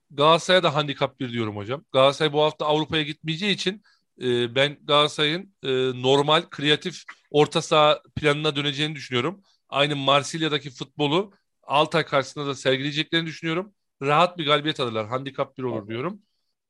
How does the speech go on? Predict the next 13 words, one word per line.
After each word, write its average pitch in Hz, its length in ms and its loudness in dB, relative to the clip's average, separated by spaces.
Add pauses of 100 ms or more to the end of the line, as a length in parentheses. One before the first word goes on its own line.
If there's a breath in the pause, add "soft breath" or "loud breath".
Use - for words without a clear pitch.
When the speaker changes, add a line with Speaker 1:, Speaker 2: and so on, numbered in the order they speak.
Speaker 1:
Ee, - 40 -4
Speaker 2:
Galatasaray'ın 180 640 6
yiyeceği 156 320 0
golü 143 240 0
söylüyorum 101 460 -4
bak. 90 160 -10
Ka-, 107 160 -6 (200)
karşılıklı 117 480 -2
golde 139 280 4
Galatasaray'ın 135 500 2
yiyeceği 117 260 -2
golü 120 220 -2
söylüyorum. 127 460 -2